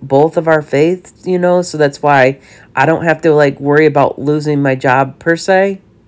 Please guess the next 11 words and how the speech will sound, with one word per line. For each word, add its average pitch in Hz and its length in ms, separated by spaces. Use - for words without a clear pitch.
But, 160 240
like, 151 480
I, 143 160
other 226 280
things 160 360
I 143 60
have, 143 320
I - 80
have 196 160
a 208 60
house. - 640